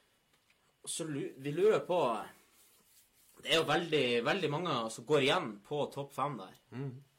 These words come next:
Speaker 1: Så, eh, jeg tror vi skal ta og hacke oss inn.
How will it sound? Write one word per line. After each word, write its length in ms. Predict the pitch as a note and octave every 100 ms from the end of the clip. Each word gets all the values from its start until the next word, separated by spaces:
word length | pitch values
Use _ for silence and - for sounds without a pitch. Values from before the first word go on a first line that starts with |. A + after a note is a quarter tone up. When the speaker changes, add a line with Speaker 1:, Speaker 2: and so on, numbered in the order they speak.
| _ _ _ _ _ _ _ -
Speaker 1:
Så, 260 | - B2+ C3
eh, 480 | C3 B2+ B2+ B2+ B2
jeg 200 | - C#3 -
tror 280 | F#3 C4 C3+
vi 140 | D3 F3
skal 220 | - -
ta 220 | - E3 B2+
og 260 | G2+ G#2 G#2
hacke 480 | G3+ - _ - - A#2
oss 160 | A2+
inn. 220 | C#3+ C#3+